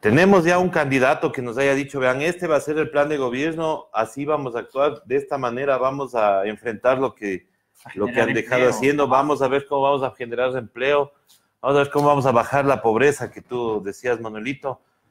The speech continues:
Speaker 1: O sea, esas cosas son las que deberíamos estar discutiendo, y no discutiendo si es que ya viene uno, ya viene el otro, porque posiblemente puedan venir veinte, pero verán que hay un puestito nomás para la presidencia.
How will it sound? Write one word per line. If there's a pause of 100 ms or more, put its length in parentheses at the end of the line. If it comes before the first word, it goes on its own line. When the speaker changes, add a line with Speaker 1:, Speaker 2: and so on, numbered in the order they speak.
(260)
Speaker 1:
O
sea,
esas
cosas
son
las
que
deberíamos
estar
discutiendo, (460)
y
no
discutiendo
si
es
que
ya
viene
uno,
ya
viene
el
otro, (720)
porque
posiblemente
puedan
venir
veinte, (880)
pero
verán
que
hay
un
puestito
nomás (120)
para
la
presidencia.